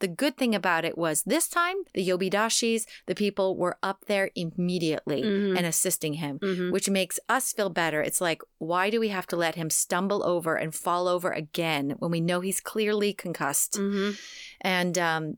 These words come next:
Speaker 1: they at least stood by him, let him bow, help him get off the dohyo, walked him all the way back to the Hanamichi, sit in a wheelchair, and get, you know, carted back to the doctor who is going to examine him.
Speaker 2: Mm-hmm.
Speaker 1: Now, he was back the next day.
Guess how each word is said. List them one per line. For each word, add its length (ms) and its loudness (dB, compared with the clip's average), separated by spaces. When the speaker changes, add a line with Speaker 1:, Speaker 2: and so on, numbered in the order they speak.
Speaker 1:
they 200 2
at 100 -2
least 240 2
stood 240 -2
by 240 4
him, 260 -2
let 180 2
him 120 -2
bow, 240 2
help 300 -4
him 280 -2
get 220 -2
off 180 0
the 100 0
dohyo, 640 0
walked 300 0
him 100 -2
all 200 0
the 80 2
way 120 4
back 420 0
to 120 -2
the 80 0
Hanamichi, 760 0
sit 260 0
in 80 -4
a 100 0
wheelchair, 680 2
and 200 -2
get, 320 0
you 140 0
know, 120 0
carted 360 0
back 360 0
to 440 0
the 100 0
doctor 600 -2
who 160 2
is 140 0
going 200 -2
to 80 0
examine 500 0
him. 340 -2
Speaker 2:
Mm-hmm. 100 0
Speaker 1:
Now, 360 2
he 160 0
was 240 4
back 280 2
the 100 -4
next 240 0
day. 480 0